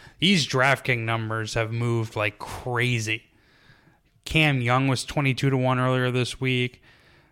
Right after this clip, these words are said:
Spieth is, was twenty to one this, earlier this week. Hovland is twenty to one. They're, all three are at eighteen to one now. Um, Fitzpatrick has moved up. I think he was plus twenty-five hundred, which was kind of ridiculous in the first place.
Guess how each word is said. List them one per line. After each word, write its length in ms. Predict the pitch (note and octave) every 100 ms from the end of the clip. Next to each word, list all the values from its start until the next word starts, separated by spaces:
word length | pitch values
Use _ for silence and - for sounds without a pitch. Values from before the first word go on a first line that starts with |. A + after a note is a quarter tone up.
| _
Spieth 580 | - - - C3+ C#3 -
is, 260 | A#2 - -
was 180 | C3 -
twenty 320 | - C3 B2
to 80 | A#2+
one 280 | A#2+ B2 A#2+
this, 240 | A2+ - -
earlier 300 | C3+ B2+ A#2+
this 180 | A#2+ -
week. 200 | B2+ A2+
Hovland 440 | - B2+ B2 A#2+
is 100 | A2+
twenty 300 | - B2+ A#2+
to 100 | A#2+
one. 340 | A#2 A#2+ A#2+ A#2
They're, 280 | A#2+ A#2+ - _ _ -
all 240 | C3 B2
three 320 | - B2 B2
are 80 | A#2
at 200 | A#2 A#2+
eighteen 440 | B2 A#2 - B2
to 80 | A#2
one 280 | A2+ A#2+ A#2
now. 340 | A#2 A#2 A#2+ - _ _ _ _ _ _ _ -
Um, 680 | A#2 A#2 A2+ A2+ A2+ A2 A2 - - _ _ _ -
Fitzpatrick 720 | - F3 - B2+ C#3+ C#3+ C3+
has 180 | C#3 B2+
moved 320 | C3+ C3 B2+
up. 140 | C3 B2
I 40 |
think 140 | A#2+
he 80 | B2+
was 140 | B2 -
plus 260 | C#3+ C3
twenty-five 500 | - C3 B2 B2+ A2+
hundred, 360 | A#2 A#2+ B2+ B2
which 260 | A2+ A2
was 280 | A2+ A2 - - - -
kind 220 | C3 A#2+
of 100 | A2 - B2
ridiculous 500 | A#2+ A#2 B2 A#2 B2
in 60 |
the 80 | A2+
first 320 | - B2+ -
place. 340 | B2 B2+ B2